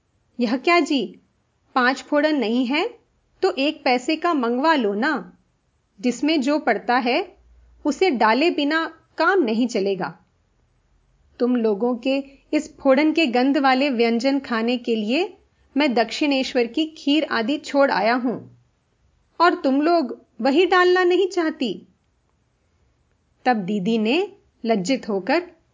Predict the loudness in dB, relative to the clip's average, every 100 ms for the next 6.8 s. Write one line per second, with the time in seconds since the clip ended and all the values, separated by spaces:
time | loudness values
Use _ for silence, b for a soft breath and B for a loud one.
0 | -8 -2 0 0 -2 -2 0 0 -2 -4
1 | -4 -6 -10 _ _ _ _ _ _ _
2 | _ _ _ _ _ _ _ _ _ -8
3 | -6 -2 0 0 0 -6 _ -8 -6 -2
4 | -2 -2 -2 -2 -2 -2 -2 -2 -2 0
5 | -2 -4 -16 _ _ _ 0 2 4 2
6 | 2 0 0 0 -2 -8 -12